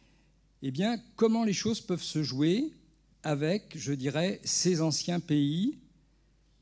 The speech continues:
Voilà, c'est une question que je me pose et que je vous pose. Maintenant, je voulais dire quand même tout à l'heure, je pense que des bonnes personnes comme vous-même ou comme, euh, Christiane Terrier, ben, vous travaillez à ce, à cette évolution de l'histoire et,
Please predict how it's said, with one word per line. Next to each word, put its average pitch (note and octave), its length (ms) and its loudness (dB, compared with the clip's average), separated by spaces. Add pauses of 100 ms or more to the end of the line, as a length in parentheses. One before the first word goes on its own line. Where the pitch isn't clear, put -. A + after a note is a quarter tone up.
(540)
Voilà, C#3+ 260 0
c'est C#3+ 120 0
une C#3 100 6
question D3 300 -2
que D3 220 -4
je B2 580 -2
me C#3 180 4
pose D3 360 4
et C3 80 0
que C3+ 180 -6
je B2 160 -2
vous C3 180 -4
pose. D#3+ 340 -4
Maintenant, D#3 380 0
je C3 60 -4
voulais C#3+ 240 -4
dire D#3+ 180 -6
quand C#3+ 100 -6
même C#3+ 160 -2
tout C#3+ 200 -14
à C#3+ 100 -2
l'heure, F3 220 -2 (380)
je - 100 -4
pense F3 280 -2
que D3 100 -4
des C3+ 180 -2 (100)
bonnes E3 380 2
personnes E3 500 0
comme C3 180 2
vous-même D3+ 460 0
ou C3+ 60 -4
comme, C3+ 300 4
euh, B2 120 2
Christiane B2 480 0
Terrier, C3 460 0 (560)
ben, B2 100 -2
vous B2 300 -4
travaillez C3+ 560 -2
à A#2+ 80 -2
ce, A2+ 420 -4 (240)
à C3+ 100 -8
cette B2+ 280 -2
évolution D3 580 0
de C#3+ 80 0
l'histoire C#3 580 -4
et, B2 440 -6